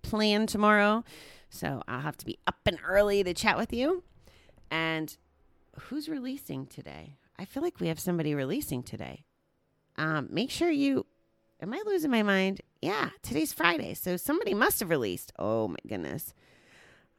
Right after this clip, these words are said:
I'm losing track of the days, guys, but I'm sure there's an inter-, interview. I just did it last week, too. Oh, my goodness, I'm losing my mind. I'm looking it up 'cause I feel horrible.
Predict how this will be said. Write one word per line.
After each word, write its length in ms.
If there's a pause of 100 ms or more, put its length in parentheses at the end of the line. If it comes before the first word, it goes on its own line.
(140)
I'm 80
losing 260
track 320
of 60
the 80
days, 400
guys, 680
but 140
I'm 140
sure 200
there's 240
an 120
inter-, 340
interview. 480 (100)
I 80
just 280
did 100
it 140
last 280
week, 240
too. 360 (1200)
Oh, 160
my 140 (120)
goodness, 360
I'm 120
losing 240
my 120
mind. 420 (1600)
I'm 140
looking 260
it 100
up 280 (260)
'cause 160
I 60
feel 180
horrible. 640